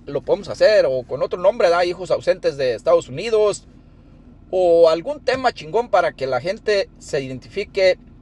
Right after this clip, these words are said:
Y este, este mensaje, pues, va para los morrillos, ¿verdad? Los jovencitos que andan ahorita en la generación de los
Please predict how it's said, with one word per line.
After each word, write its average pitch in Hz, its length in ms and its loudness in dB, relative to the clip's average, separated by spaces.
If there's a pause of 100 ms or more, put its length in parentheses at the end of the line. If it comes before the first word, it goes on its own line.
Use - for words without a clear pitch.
Y 135 480 -12
este, 127 920 -4
este - 200 -6
mensaje, 175 320 -6
pues, 160 280 -8
va 170 60 4
para 151 160 -4
los 131 100 -8
morrillos, 147 420 -4
¿verdad? 151 180 2
Los 143 120 -8
jovencitos 117 540 -10
que - 80 -4
andan 147 220 -4
ahorita 135 240 -4
en 135 80 -4
la 113 60 -4
generación 123 520 -6
de 139 80 2
los 110 300 -8